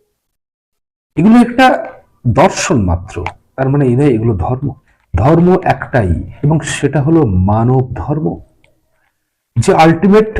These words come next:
একটা মানুষের মধ্যে মানবিকতাকে জাগ্রত করা, এটাই হলো ধর্ম। শ্রীমদ্ ঈগল গীতাতে কেমন করে একজন মানুষের মধ্যে ধর্ম জাগতে পারে তার ম্যানুয়াল রাখা আছে।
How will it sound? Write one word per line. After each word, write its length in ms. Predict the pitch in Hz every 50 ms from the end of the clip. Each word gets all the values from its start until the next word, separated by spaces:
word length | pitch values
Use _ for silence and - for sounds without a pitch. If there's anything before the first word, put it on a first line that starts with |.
| -
একটা 200 | - - - 190 - 131 120
মানুষের 400 | 123 127 156 156 151 - 185 175
মধ্যে 280 | 175 180 170 175 190 190 170 131 107 101 104
মানবিকতাকে 880 | 110 117 123 143 147 143 170 170 170 139 131 - 143 131 - - 156 160 127 98
জাগ্রত 480 | - - 110 104 92 87 - 139 139 - -
করা, 280 | - - - - - - - - - - _ _ _ _ _ _ _ _ _ _ _ _ _ _ _
এটাই 260 | 185 - 214 220 202 180
হলো 200 | 135 127 107 87 85
ধর্ম। 360 | - - - 90 90 90 - - - - _ _ _ _ _ _ _ _ _ _ _ _ _ _ _ _ _ _ _ _ _ _ -
শ্রীমদ্ 380 | - 180 170 170 165 165 165 - - -
ঈগল 280 | 123 110 131 139 143 139 117
গীতাতে 420 | 101 101 - 127 120 - 117 82 73 - - - - - _ _ _ _ _ _ _ _ _ _ _ _ _ _ _ _ _ _ _ _ _ _ _ _ _ _ -
কেমন 240 | 143 143 156 175 180
করে 220 | 170 143 185 190 190 185 -
একজন 280 | 135 131 127 - 156 147
মানুষের 360 | 131 123 120 135 131 - 170 160
মধ্যে 240 | 156 156 - 156 135
ধর্ম 300 | 107 92 104 117 113 127 139 135
জাগতে 340 | 110 110 98 - - - - - -
পারে 260 | 104 95 95 101 98 80 - - - - - _ _ _ _ _ _ _
তার 100 | 117 107 107 95 90
ম্যানুয়াল 420 | 90 101 110 120 139 156 170 175 123 87
রাখা 260 | 87 87 - - 98
আছে। 260 | 92 - - - -